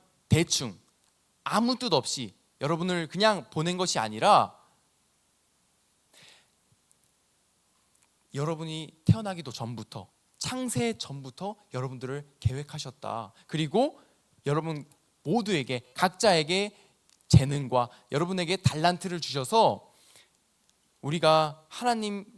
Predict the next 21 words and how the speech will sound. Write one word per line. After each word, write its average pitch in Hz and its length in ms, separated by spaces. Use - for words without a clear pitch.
주신 160 280
달란트를 143 480
갖고 180 420
이 147 140
땅에서 139 1040
살기를 185 640
원하십니다. 139 720
그리고 208 220
그 202 200
달란트를 190 500
발견해서 160 760
잘 226 340
사용해서 208 600
우리가 143 400
하나님 285 360
영광을 156 360
위해서 123 300
사용하길 185 640
원하십니다. 156 760
어떤 277 260
사람은 214 500